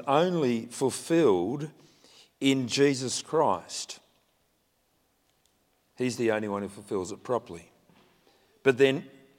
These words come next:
the question is, who is the bride? If Jesus, the Son, is the king, then who is the one who's to marry him?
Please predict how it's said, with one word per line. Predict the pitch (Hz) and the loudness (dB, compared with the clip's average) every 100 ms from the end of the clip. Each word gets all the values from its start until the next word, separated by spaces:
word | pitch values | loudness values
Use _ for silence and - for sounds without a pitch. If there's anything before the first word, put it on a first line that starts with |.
| _ _ | _ _
the | 117 | -8
question | 107 117 104 101 90 | 2 2 2 -6 -8
is, | 95 156 - - _ _ - | -8 -8 -10 -16 _ _ -6
who | 127 | -4
is | 107 90 | -2 -6
the | |
bride? | 104 139 170 98 82 - - _ _ _ _ _ _ _ _ _ _ _ _ | -4 0 0 -2 -8 -14 -20 _ _ _ _ _ _ _ _ _ _ _ _
If | 117 110 | -6 -2
Jesus, | 123 127 123 123 117 - - _ _ _ _ _ | 4 6 6 2 -2 -6 -10 _ _ _ _ _
the | - 104 | -4 -2
Son, | - 143 110 95 131 202 - _ _ _ | 2 4 4 0 -6 -10 -16 _ _ _
is | 127 110 | -6 -6
the | - 101 | -6 -10
king, | - 175 120 87 92 185 - _ _ _ _ _ _ _ _ | -6 -2 -2 -4 -8 -10 -14 _ _ _ _ _ _ _ _
then | 110 135 135 | 2 2 2
who | 107 170 170 | 0 2 2
is | 165 139 110 113 117 - - _ _ - | 0 0 0 -2 -8 -12 -18 _ _ -8
the | 117 | -4
one | 110 110 110 | 0 -2 -2
who's | 107 104 | -6 -6
to | - | -8
marry | 113 107 92 95 | -6 -4 -2 -4
him? | - 131 95 78 | -6 -10 -10 -12